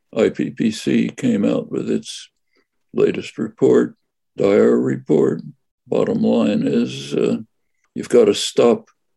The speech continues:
using fossil fuels right now, not tomorrow, right now, certain percentage, certain percentage every year, until finally you reach something like phasing out, pretty much phasing out fossil fuels by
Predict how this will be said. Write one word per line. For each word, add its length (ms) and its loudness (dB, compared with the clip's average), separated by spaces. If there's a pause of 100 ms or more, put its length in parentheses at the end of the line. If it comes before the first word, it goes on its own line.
(120)
using 500 2
fossil 480 -4
fuels 580 -4
right 420 2
now, 440 -2 (260)
not 260 -6
tomorrow, 600 -2 (300)
right 340 2
now, 480 -4 (400)
certain 420 -4
percentage, 840 -4 (540)
certain 340 -4
percentage 540 -2
every 300 -6
year, 520 2 (640)
until 320 -2
finally 440 0
you 140 0
reach 460 -4
something 400 -4
like 340 0 (680)
phasing 520 -2
out, 260 -6 (200)
pretty 200 -2
much 220 -4
phasing 480 -2
out 220 -8
fossil 400 -4
fuels 500 -6
by 340 -2